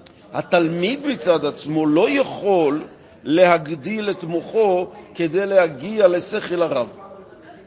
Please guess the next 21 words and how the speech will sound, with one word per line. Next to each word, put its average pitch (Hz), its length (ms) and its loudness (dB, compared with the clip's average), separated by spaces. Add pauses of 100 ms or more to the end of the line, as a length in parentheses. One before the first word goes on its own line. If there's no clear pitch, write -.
עם 180 140 -2
זה, 247 300 6
זה 180 160 -8
ייקח 220 300 -6
לו 220 100 -6
עם 214 140 -10
הזמן, 202 320 -8 (340)
עם 180 160 -4
השנים. 214 440 -4 (920)
אבל 143 200 4
הרב 196 280 6
יודע 151 440 0
את 120 80 -10
זה, 165 180 -8 (440)
ולכן 175 500 -2
הוא 262 80 -4
מצמצם 190 840 -2
את 175 120 -6
עצמו, 175 480 0
את 147 100 0
שכלו, 131 720 2